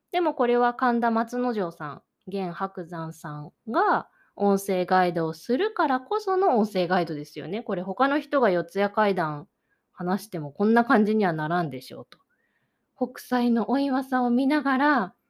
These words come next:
絶品のお岩さんを聞くっていう最高の体験でした。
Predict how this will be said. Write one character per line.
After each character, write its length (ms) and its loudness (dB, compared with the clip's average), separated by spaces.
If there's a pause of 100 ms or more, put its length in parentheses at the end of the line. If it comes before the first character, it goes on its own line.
(460)
絶 440 0
品 320 4
の 340 2
お 60 6
岩 260 4
さ 160 -6
ん 140 -2
を 60 -4
聞 140 -20
く 140 -4
っ 20 0
て 300 -12
い 80 -10
う 140 -16 (420)
最 300 -4
高 160 -2
の 120 -2
体 220 -12
験 220 -14
で 100 -16
し 80 -20
た。 180 -20